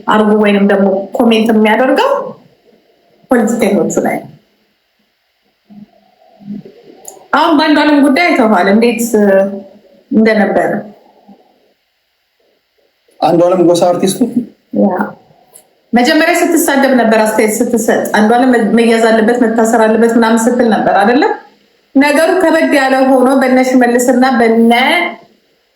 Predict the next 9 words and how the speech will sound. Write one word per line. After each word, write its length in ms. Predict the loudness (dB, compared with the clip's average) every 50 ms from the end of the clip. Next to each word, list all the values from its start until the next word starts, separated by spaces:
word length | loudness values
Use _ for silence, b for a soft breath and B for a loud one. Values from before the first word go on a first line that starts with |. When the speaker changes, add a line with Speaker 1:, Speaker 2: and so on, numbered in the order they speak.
| _ -12 -6 -4
Speaker 1:
አከሌ 320 | -2 -2 0 0 0 2 2 2 0 0 0
ጉዳይ 400 | 0 0 0 0 0 0 2 2 2 2
እንዲሁም 380 | 2 2 2 2 2 2 2 2 2
ጠቅላይ 280 | 0 0 0 0 0 2
ሚኒስትራችን 580 | 2 0 0 -2 -2 -2 -2 0 0 0 0
አብይ 240 | 0 0 0 0 0
አህመድ 260 | 0 0 0 0 0
ያለበት 460 | 2 2 2 0 0 0 0 -2 -2
ሲሆን 220 | 0 0 -2 -2